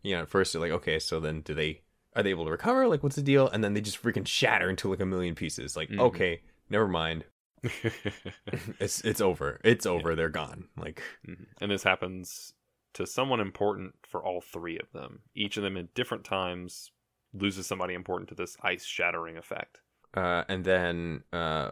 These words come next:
Speaker 1: I can't remember the butler's name at this point, but the butler shows up and he just offers them, "Hey," it's like, "Hey, if, uh,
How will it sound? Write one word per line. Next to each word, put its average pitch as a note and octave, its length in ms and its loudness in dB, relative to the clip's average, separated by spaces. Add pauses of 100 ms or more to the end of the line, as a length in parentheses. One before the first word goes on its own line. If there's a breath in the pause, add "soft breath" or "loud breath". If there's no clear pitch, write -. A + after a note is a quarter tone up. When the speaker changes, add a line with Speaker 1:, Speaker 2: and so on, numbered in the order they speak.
Speaker 1:
I D#2+ 120 -6
can't - 220 -10
remember E2+ 240 -4
the D#2+ 100 -8
butler's F2 440 -2
name D#2 180 -2
at D2 80 -6
this - 140 -6
point, C#2+ 240 -8
but E2 120 -2
the F2 60 0
butler A2+ 320 8
shows A2+ 320 6
up G2+ 300 6
and G2 180 -2
he F#2+ 100 -4
just E2+ 240 -2
offers F2 380 4
them, F2+ 120 0
"Hey," F#2+ 220 4
it's D#2+ 160 -2
like, D2+ 180 0
"Hey, F2 260 -2 (500 soft breath)
if, - 280 -4
uh, D#2+ 340 4